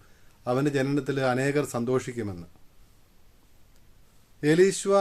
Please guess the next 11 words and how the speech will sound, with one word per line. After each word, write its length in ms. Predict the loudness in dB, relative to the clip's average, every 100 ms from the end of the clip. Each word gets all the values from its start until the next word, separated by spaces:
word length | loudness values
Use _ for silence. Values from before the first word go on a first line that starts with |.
| 0 -6
സക്കറിയാമാർക്കുണ്ടാകുന്ന 1300 | -6 -2 0 2 2 2 0 0 0 2 2 2 2
ഈ 120 | 2
വലിയ 300 | 2 2 0 0
സന്തോഷത്തിൽ 680 | -2 -4 -4 -4 -6 -4 -4 -8 -18 -20 -20 _ -14 -4
ബന്ധുക്കളുടെയും 840 | 0 0 0 -2 0 0 0 0 -4 -4
അയൽക്കാരുടെയും 760 | -4 -4 0 0 2 2 2 2
ഈ 80 | 0
മനോഭാവം, 720 | -2 -2 -2 0 -2 -2 -6 -14 -20 -20 _ -6
അവരുടെ 240 | -2 0 0
അത്യധികമായ 680 | 0 0 0 0 2 2 2
സന്തോഷം, 600 | 0 -2 0 -2 -2 -10